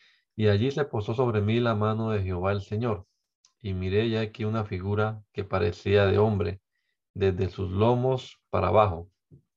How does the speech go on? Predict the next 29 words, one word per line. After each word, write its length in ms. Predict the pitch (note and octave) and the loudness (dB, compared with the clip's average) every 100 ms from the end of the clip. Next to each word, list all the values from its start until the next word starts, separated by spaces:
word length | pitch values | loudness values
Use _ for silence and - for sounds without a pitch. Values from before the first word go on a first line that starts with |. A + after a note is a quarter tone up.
| _ _ _ _ _ _ | _ _ _ _ _ _
fuego, 540 | - A#2 B2+ G2+ - _ _ _ _ _ _ - - _ _ _ _ _ _ _ _ _ _ - | -2 2 2 0 -12 _ _ _ _ _ _ -20 -20 _ _ _ _ _ _ _ _ _ _ 0
y 80 | |
desde 240 | C3 A#2+ A2 | 2 4 0
sus 120 | A2 | -2
lomos 260 | A2+ D3+ D3 | -4 -4 -2
para 180 | B2 | 0
arriba 420 | A2 B2 C3+ E3 - _ _ _ _ _ _ - | 2 2 2 0 -6 _ _ _ _ _ _ -4
parecía 720 | G2+ G2+ - A2 A2+ A#2+ - _ | -2 0 -2 -2 0 0 -4 _
resplandor. 840 | - G2 - - F#2 F2+ A#2 G#2 - _ _ _ _ _ _ _ _ - | -4 -4 -6 -8 -6 -2 -2 -2 -6 _ _ _ _ _ _ _ _ -6
El 100 | G#2+ | -2
aspecto 640 | G#2 - - D3+ - D3+ | -2 -2 -4 -6 -2 4
de 80 | C#3 | 6
bronce 720 | A2 A2 C3 B2 - C3+ C3+ - | 6 4 2 0 0 0 0 -6
refulgente, 1000 | A2 G#2 G#2 F#2 - B2+ B2+ G#2+ F2+ E2+ _ _ _ _ _ _ | -6 -6 -6 -6 -2 0 -2 -6 -8 -8 _ _ _ _ _ _
y 140 | - G2+ | -2 2
aquella 460 | G2 F#2 A2 A#2+ | 2 2 2 2
figura 500 | A2 G#2 G2 G#2+ A2+ | 0 -2 0 2 2
extendió 540 | G#2+ - G2 F#2 F#2 G#2+ | 2 -2 -6 -4 4 4
la 120 | A2 | 6
mano 320 | A2 A2+ A#2 | 2 0 0
y 60 | A2+ | -2
me 160 | G2+ | -4
tomó 380 | F#2+ G2+ G2 G#2 | -4 -4 -2 -2
por 140 | A2 G2+ | -2 -2
las 380 | F#2+ F#2+ - - | -2 -4 -8 -12
guedejas 440 | G2 F#2+ G#2 A2 | -6 2 2 4
de 120 | G#2 | 0
mi 120 | F#2 F#2 | -2 -4
cabeza, 520 | F#2 G2 G2+ F2+ | -2 -2 -2 -4